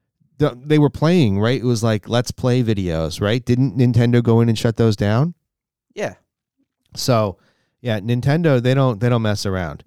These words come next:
Speaker 2: Mm-hmm.
Speaker 1: You, you think it's all fun and games
Speaker 2: Yeah.
Speaker 1: and sunshine and rainbows and, you know.
Speaker 2: Nintendo had a creators program a little while ago. Uh, and, and back in my youth, uh,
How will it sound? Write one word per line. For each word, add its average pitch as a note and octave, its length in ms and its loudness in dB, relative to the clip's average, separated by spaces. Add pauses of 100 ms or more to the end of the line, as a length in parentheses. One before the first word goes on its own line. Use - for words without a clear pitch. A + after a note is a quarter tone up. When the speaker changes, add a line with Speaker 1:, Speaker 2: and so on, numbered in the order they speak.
Speaker 2:
Mm-hmm. C3 240 -8
Speaker 1:
You, A#2+ 140 0
you C3+ 220 0
think D3+ 260 -2
it's B2+ 160 -4
all A2 180 0
fun G#2 240 -2
and G2 140 -6
games F2+ 460 -6 (140)
Speaker 2:
Yeah. A#2 240 -12
Speaker 1:
and G#2+ 160 -4
sunshine G2+ 680 -2
and G2+ 180 -6
rainbows F#2+ 840 -4
and, F2+ 300 -8 (420)
you A2 80 -8
know. F2 300 -4 (300)
Speaker 2:
Nintendo G3+ 440 -4
had E3+ 260 -2
a D3 80 -2
creators C#3+ 500 -8
program A2+ 520 -10
a A2 40 -10
little A#2 220 -8
while A#2+ 280 -6
ago. G2+ 360 -14 (580)
Uh, A#2 460 -4
and, B2 260 -8
and B2+ 160 -8
back D3+ 240 -2
in C#3+ 80 -4
my A#2+ 460 -6
youth, B2+ 480 -10 (560)
uh, A#2+ 180 -4